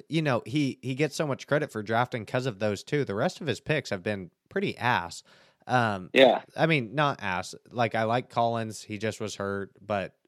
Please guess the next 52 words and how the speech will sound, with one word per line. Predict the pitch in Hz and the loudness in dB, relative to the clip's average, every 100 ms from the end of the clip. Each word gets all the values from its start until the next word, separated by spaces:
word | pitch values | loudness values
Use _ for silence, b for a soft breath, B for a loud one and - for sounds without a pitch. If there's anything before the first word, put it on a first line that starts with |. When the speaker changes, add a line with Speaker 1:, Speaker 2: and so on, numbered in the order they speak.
| - | -12
Speaker 1:
I | 101 | -8
mean, | 95 92 | -8 -6
what's, | 92 - - | -8 -10 -16
he | 95 107 | -6 -2
didn't | 110 110 | 0 6
Speaker 2:
Yeah. | 120 | 6
Speaker 1:
produce. | 120 107 104 | 8 4 8
Speaker 2:
I | |
mean, | 127 139 131 127 | 12 12 10 6
we've | 135 151 | 10 10
Speaker 1:
And | 143 | 12
Speaker 2:
been | 170 156 | 10 10
Speaker 1:
then | |
Speaker 2:
late | 143 156 | 10 10
Speaker 1:
Simons | 139 | 10
Speaker 2:
round, | 143 143 | 8 6
Speaker 1:
is | 113 | 2
Speaker 2:
first | 127 135 135 | 0 2 4
round | 131 | 4
Speaker 1:
just | 110 | 4
Speaker 2:
picks. | 123 | 2
Speaker 1:
now | 117 113 107 98 98 - | 4 4 2 -2 -6 -2
coming | 117 107 101 95 | -2 -2 -6 -4
to, | 107 95 90 - | -2 -2 -4 -2
right. | 131 139 87 - | 2 2 0 -2
And | 120 | -2
Speaker 2:
Yeah. | 117 | 4
Speaker 1:
Myers | 113 104 104 | 4 4 0
Leonard, | 107 107 104 | -4 -2 0
obviously, | 98 98 98 - 104 | 0 0 -6 -4 -4
we | 101 101 92 | -2 -2 -4
saw | - - 104 98 98 b b b b b | -6 0 4 4 2 b b b b b
he | 127 113 | 0 2
was | 104 - - - _ _ _ - | 2 -2 -14 -20 _ _ _ 2
a | 131 | 4
rotation | 123 117 131 117 113 104 | 6 4 2 0 -2 -2
player, | 110 107 104 | 2 2 2
like, | 101 98 110 | -2 -4 -2
late | 110 87 | -4 -4
in | 101 | -10
the | |
bench, | 90 110 101 - | -4 -4 -4 -6
but | 104 | -4
at | 101 | -2
eleven, | 95 98 104 95 | -2 -2 -2 -2
you're | 95 95 | -6 -6
hoping | 98 95 | -4 -6
to | 95 | -4
get | 101 85 | -6 -4
more | 98 101 | -6 -6
than | 95 95 | -6 -6
that. | 104 101 98 | -4 0 -2